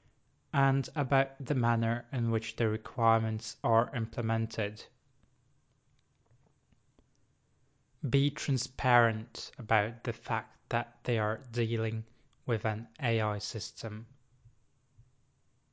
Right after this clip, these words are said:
Facilitate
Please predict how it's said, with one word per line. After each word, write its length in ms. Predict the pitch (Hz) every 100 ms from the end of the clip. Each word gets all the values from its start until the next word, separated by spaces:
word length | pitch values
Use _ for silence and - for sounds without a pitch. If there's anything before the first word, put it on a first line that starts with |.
| _ _ _ _ _ _ _ _ _ _ _ _ _
Facilitate 1120 | - 135 - 165 127 - 113 110 - -